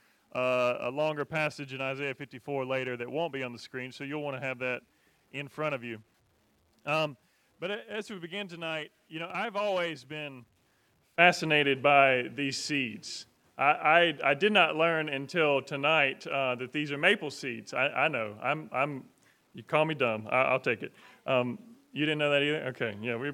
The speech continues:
you're not from around here. Um, so, so, you know, always been fascinated by these little se-, I mean, they're great, right?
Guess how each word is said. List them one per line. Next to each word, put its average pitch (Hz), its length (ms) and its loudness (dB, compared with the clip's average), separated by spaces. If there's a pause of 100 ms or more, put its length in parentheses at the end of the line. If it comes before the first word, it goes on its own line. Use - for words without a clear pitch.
you're 185 160 -6
not 147 160 2
from 123 120 -8
around 113 180 -6
here. - 560 -10
Um, 143 340 4
so, 170 420 4 (2000)
so, 214 360 6
you 220 120 2
know, 190 260 8
always 233 580 8
been 170 580 0 (1500)
fascinated 151 920 2
by 143 220 6
these 143 260 -2
little 139 140 -4
se-, 143 140 -10
I 139 60 -6
mean, 160 100 -6
they're 180 100 -2
great, 165 320 0
right? 135 240 -2